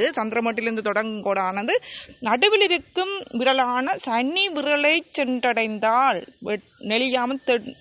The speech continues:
தெளிவான நிலையில் சென்றடைந்தால், அவருக்கு அது பெண்ணா இருந்தானே, ஆணா இருந்தானே, கல்யாணத்துக்கு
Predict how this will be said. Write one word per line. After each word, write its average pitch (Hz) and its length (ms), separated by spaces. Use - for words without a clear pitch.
தெளிவான 302 500
நிலையில் 262 380
சென்றடைந்தால், 196 880
அவருக்கு 320 1080
அது 214 220
பெண்ணா 254 340
இருந்தானே, 294 340
ஆணா 254 240
இருந்தானே, 269 300
கல்யாணத்துக்கு 349 600